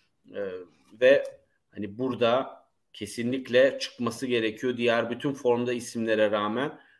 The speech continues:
Ha, zorlayan maçlar olacak mıdır? Bence özellikle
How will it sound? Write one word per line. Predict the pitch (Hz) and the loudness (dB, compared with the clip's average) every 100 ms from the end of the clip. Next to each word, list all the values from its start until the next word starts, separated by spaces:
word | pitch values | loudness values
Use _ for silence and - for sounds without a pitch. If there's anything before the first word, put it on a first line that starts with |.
| _ | _
Ha, | 147 147 | 2 4
zorlayan | 135 143 143 156 160 | 4 4 6 6 6
maçlar | 156 151 160 | 2 2 0
olacak | 147 143 147 160 | 2 2 4 2
mıdır? | 147 123 156 - - _ | 0 0 0 -2 -18 _
Bence | - 135 139 135 147 175 160 - _ | 0 4 4 6 6 6 4 -8 _
özellikle | 127 127 135 135 147 143 139 165 | 0 6 6 6 0 0 2 2